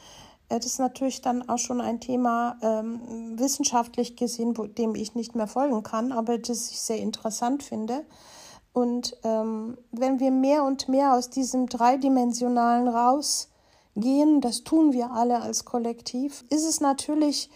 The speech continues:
so, dass wir noch nicht wissen, wie geht das alles in einer anderen Dimension.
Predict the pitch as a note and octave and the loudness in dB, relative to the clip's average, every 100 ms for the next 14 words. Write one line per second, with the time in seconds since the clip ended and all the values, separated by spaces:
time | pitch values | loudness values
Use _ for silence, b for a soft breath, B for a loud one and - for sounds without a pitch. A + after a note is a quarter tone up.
0 | b b - D4+ C#4+ C4 C4 - B3+ C4+ | b b 0 0 4 4 2 -4 -2 0
1 | C#4 C4+ C4+ - - B3 C4 D4 E4 - | 2 2 2 -2 -2 0 2 2 2 0
2 | - C#4+ C#4 - B3+ C4 B B B A#3 | 0 0 0 0 0 -2 B B B -6
3 | B3 C#4+ C#4 C4 C4+ C4 B3 B3 - A#3+ | 0 0 2 -2 0 4 2 2 2 4
4 | C4 B3 - - - b b _ - C#4+ | 6 4 2 -4 -10 b b _ -2 0
5 | A3+ - A#3 B3 A#3+ A3+ D#4 C4 A#3+ A#3 | 0 0 2 2 0 2 4 4 2 -4
6 | A#3+ A#3+ A3+ A#3 - A3+ A3 A3 | -2 0 0 -2 -6 -6 -6 -8